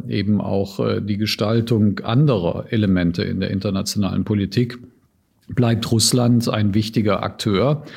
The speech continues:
Und auch die Neugestaltung der internationalen Ordnung durch aufstrebende Staaten wie der Volksrepublik China, aber auch Indien, Südafrika, Indonesien bedarf immer auch Russland mitgedacht zu werden, weil die Konflikte, die es in Asien, insbesondere auch, äh, an der Grenze Russlands,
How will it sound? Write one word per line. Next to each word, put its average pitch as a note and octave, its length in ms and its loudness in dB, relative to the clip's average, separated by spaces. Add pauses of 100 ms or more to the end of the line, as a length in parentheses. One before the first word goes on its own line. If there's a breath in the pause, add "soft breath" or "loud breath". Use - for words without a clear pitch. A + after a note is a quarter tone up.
(400 loud breath)
Und G#2+ 160 2
auch G2+ 320 0
die G2 240 2
Neugestaltung G#2 1120 2
der G2 120 0
internationalen G2 840 0
Ordnung A2 460 0
durch - 240 -2
aufstrebende G2 640 0
Staaten G2 800 0
wie F2+ 160 -4
der F#2 220 -4
Volksrepublik G2 680 -4
China, B2 340 2
aber F2 200 -2
auch - 160 -4
Indien, A#2 360 2
Südafrika, F#2+ 680 -2
Indonesien G#2+ 1080 2 (400 loud breath)
bedarf G#2+ 600 0
immer C3+ 380 2
auch G#2+ 300 0
Russland A2 460 2
mitgedacht F2+ 580 -2
zu G2 220 -2
werden, A2 340 2
weil F#2+ 140 2
die F#2+ 100 2
Konflikte, A#2+ 680 2
die F#2+ 220 2
es F#2+ 140 0
in G#2+ 160 2
Asien, A2 680 2
insbesondere G2 960 0
auch, F2+ 360 -2
äh, F#2+ 140 -2
an G2+ 240 -2
der F#2+ 140 0
Grenze F#2+ 460 0
Russlands, A#2 760 0